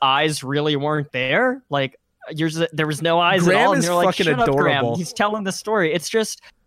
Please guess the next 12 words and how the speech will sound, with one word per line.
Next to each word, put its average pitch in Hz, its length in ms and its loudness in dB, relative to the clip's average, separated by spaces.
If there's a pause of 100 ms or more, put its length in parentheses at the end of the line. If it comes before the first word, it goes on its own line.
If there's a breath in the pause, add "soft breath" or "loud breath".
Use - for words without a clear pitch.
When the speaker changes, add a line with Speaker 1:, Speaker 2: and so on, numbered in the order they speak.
(120)
Speaker 1:
it's, 196 220 -4
it's, - 260 -4
it's 202 200 -4
that 208 200 0
sort 226 240 2
of 190 80 -2
thing 233 320 0
where 165 100 4
it's 156 140 -2
just, - 320 -4
that's, 160 400 -2
that's 202 300 -4